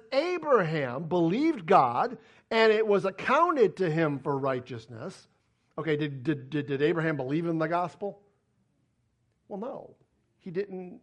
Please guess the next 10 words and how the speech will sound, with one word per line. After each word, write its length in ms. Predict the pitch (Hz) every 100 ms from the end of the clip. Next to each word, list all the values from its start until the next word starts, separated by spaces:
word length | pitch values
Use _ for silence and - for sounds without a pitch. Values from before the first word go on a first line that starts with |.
| 147
he 120 | 185
didn't 420 | 220 220 202 196
know. 460 | 175 285 247 131 - _ _ _ _ _ _ _ -
And, 300 | 285 254 233 247
and 120 | 214
what's 140 | 208
crazy 480 | - 254 349 359 240
about 320 | 202 185 185
it 80 | 202
is 360 | 190 185 170